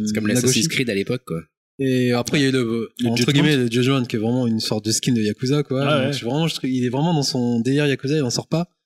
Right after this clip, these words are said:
Speaker 2: Donc là, c'est une sorte de, peut-être récréation, le coup du R P G où ça casse les codes. Après, moi, je sais que, moi, je suis pas trop attiré, mais ve-, venez nous en dire, ceux, ceux qui sont fans de la série, je pense notamment à Gabora, il pourra nous donner des retours, et...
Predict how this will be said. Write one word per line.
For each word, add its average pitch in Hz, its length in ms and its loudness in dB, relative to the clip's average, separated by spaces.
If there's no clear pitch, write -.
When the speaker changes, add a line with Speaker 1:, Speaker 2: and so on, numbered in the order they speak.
Speaker 2:
Donc 123 120 -6
là, 175 120 4
c'est 170 120 0
une 139 100 2
sorte 160 260 0
de, 131 480 2
peut-être - 160 -4
récréation, 147 560 0
le 135 180 2
coup 147 200 -4
du 117 360 2
R 113 120 -2
P - 160 -4
G 143 200 2
où 120 400 -2
ça - 200 -6
casse - 200 -2
les 120 80 -2
codes. 165 260 0
Après, 143 180 -2
moi, 143 240 2
je 127 80 -2
sais 139 120 -4
que, - 100 -4
moi, 110 100 0
je - 80 -2
suis 131 100 -2
pas 120 180 -4
trop - 160 -4
attiré, 151 300 2
mais 139 220 4
ve-, 123 220 0
venez 143 220 4
nous 147 160 2
en 147 80 2
dire, 175 220 2
ceux, 131 400 2
ceux 131 140 -2
qui - 100 -4
sont 123 120 -2
fans 135 140 -2
de 127 100 0
la 120 60 0
série, 143 220 0
je 147 80 -4
pense 131 160 -4
notamment 123 340 0
à 117 80 0
Gabora, 120 420 0
il 127 60 -8
pourra 120 240 0
nous 120 140 2
donner 120 180 2
des 117 100 0
retours, 156 400 2
et... 113 440 -4